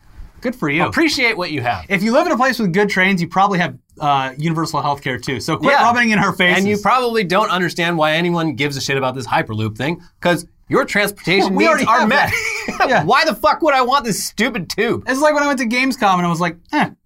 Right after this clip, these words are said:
Speaker 1: yeah, I'll go to Amsterdam. It's only a two-hour train ride."
Speaker 2: Yeah.
Speaker 1: <laughs>
Speaker 2: Oh
Speaker 1: So
Speaker 2: my
Speaker 1: s-,
Speaker 2: God.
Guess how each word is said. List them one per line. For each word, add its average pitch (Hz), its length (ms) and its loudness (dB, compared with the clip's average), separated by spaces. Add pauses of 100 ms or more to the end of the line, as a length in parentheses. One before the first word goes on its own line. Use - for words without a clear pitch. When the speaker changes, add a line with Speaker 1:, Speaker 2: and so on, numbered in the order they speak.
(280)
Speaker 1:
yeah, 349 80 4
I'll 349 100 4
go 285 80 2
to 196 100 2
Amsterdam. 190 460 2
It's - 80 -6
only 254 160 2
a - 20 -2
two-hour 202 300 2
train 208 260 2
ride." 190 220 4
Speaker 2:
Yeah. 427 340 2
Speaker 1:
<laughs> - 60 -2 (1300)
Speaker 2:
Oh 139 200 -6
Speaker 1:
So 113 60 -2
Speaker 2:
my 359 80 0
Speaker 1:
s-, - 120 -4
Speaker 2:
God. 101 360 -4